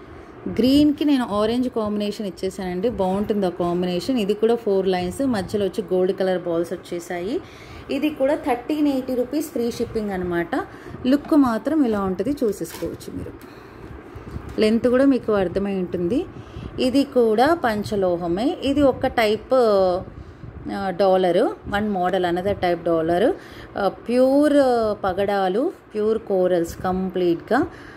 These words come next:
ప్యూర్ పంచలోహం. దీని సైడ్, బ్యాక్ సైడ్ కూడా మనకు రింగ్స్ ఇచ్చేసి ఉంటారండి. ఉన్నాయా లేదా దీనికి? దీనికి లేవండోయ్. దీనికైతే ఇక్కడ మనకైతే ఆప్షన్ లేదు, but ఆప్షన్ లేదండి, only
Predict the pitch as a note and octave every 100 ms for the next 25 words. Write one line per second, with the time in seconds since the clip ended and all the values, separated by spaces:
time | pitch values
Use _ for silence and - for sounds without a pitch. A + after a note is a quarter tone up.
0 | - - C4+ D4 E4 B3+ G#3 G3 G3 F3+
1 | E3+ F#3 D4 G4+ - - - - - F#3+
2 | B3+ D4 D4 C4+ A3+ G#3 G3+ G3 - A3+
3 | G#3 F#3+ G3+ C4 A#3 G3 G3+ F#3 F#3+ G3+
4 | F3 - F#3+ F#3+ F3+ F3 F3 E3+ E3+ A#3+
5 | - F#3 F#3+ G3+ A3 A3 F#3+ F#3+ G3+ F#3
6 | F#3+ - - - G#3 - - - - -
7 | G#3+ A3+ G#3+ A3 A3+ A3+ G3+ A3+ G3+ E3
8 | - - - - - - - G3+ G#3 G#3
9 | G3 F#3+ B3 - G3+ F#3+ F3 F3+ E3+ B3
10 | F#3+ F3+ F3+ A3 F#3+ E3+ D#3+ C4+ C4+ A#3
11 | A3+ A3 G#3 G3 G3 - - - - F#3
12 | - D4 A#3+ A3 A3 F#3 F3+ G#3 A#3